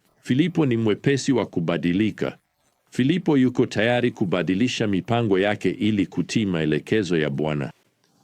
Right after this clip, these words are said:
Huko Samaria, umati wa watu unajaa kumsikiliza akihubiri, lakini sasa Bwana anamwambia, "Unajua, akimbilie gari hili moja la farasi."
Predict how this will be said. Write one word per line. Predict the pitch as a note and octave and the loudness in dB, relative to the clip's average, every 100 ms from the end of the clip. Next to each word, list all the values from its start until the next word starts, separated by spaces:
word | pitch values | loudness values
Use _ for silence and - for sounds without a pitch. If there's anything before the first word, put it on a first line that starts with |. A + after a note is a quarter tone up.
| _ _ | _ _
Huko | - D#3+ D#3 | 0 2 0
Samaria, | C3+ A#2+ A#2 A#2 C3 B2+ B2 | 0 2 2 2 2 2 0
umati | A#2+ B2+ D#3 D#3+ | 0 2 2 4
wa | C#3 A#2+ | 4 4
watu | C3+ B2+ C3 | 0 2 2
unajaa | G#2+ G#2 F#2+ B2 | 2 0 0 -2
kumsikiliza | A#2+ A#2 F#2+ - - A2+ B2+ B2 - | 0 -2 -2 -4 0 2 2 2 0
akihubiri, | - F#2 F#2+ F2 A#2 A2+ F#2 - | -2 0 0 2 2 2 2 0
lakini | F2+ F2+ - C#3 B2+ | -2 -2 0 0 2
sasa | C3+ B2 B2+ | 0 0 0
Bwana | A2 G#2+ A#2 A2 | 2 2 2 2
anamwambia, | G#2 G2 G2 G2+ F#2+ G#2+ G#2 G#2 - | 2 2 2 2 2 2 0 -2 -2
"Unajua, | F#2+ G2 F2+ A#2 A2+ G2+ | 0 0 2 2 2 2
akimbilie | - - A2+ A2+ A#2+ C3 B2+ | -4 0 0 2 2 4 2
gari | G#2 C3 C3 | 2 2 2
hili | G#2 B2+ A#2+ | 4 4 4
moja | A2+ A2+ G#2 G#2+ | 4 2 2 0
la | G2 | 0
farasi." | F2+ F#2+ F#2 F#2+ - E2+ | 0 0 2 2 0 -6